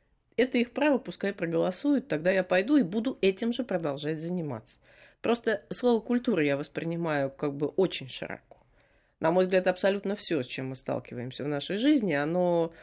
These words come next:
может быть отнесено либо к культуре, либо к проблеме её отсутствия. Ну, уже второго как-то даже становится немножко больше, чем первого. Поэтому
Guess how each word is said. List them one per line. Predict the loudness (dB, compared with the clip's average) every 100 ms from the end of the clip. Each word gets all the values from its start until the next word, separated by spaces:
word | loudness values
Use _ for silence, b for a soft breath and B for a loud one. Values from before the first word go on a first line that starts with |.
| B B
может | 0 2
быть | 2
отнесено | 0 2 2 4 6
либо | 6 4 2
к |
культуре, | 0 -4 4 6 6 4 2
либо | 0 0 2 2
к | 0
проблеме | 0 2 4 4 4 2
её | 2 0
отсутствия. | 0 -4 -14 -16 -18 -20 -20 _ _ _ _ _ _
Ну, | 0 2
уже | 2 0
второго | 2 2 4 2
как-то | 0 -4 -4
даже | -4 -4 -4
становится | -4 -4 -4 -6 -6
немножко | -6 -6 -6 -6
больше, | -2 -4 -4
чем | -4 -4
первого. | -2 -4 -4 -12 -20 -20 B B B B B 4
Поэтому | 6 6 6 6 6 6